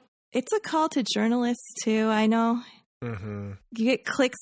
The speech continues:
Speaker 1: for contrary reporting and things like that,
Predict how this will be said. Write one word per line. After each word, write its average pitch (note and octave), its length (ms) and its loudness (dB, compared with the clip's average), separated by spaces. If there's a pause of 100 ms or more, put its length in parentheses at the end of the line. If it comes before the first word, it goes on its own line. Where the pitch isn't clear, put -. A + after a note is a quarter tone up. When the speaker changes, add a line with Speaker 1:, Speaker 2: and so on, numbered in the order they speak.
(140)
Speaker 1:
for A#3 160 2
contrary G#3 1200 2
reporting F#3 680 0
and F3+ 120 0
things F#3+ 260 -2
like F3+ 180 -6
that, F3 420 0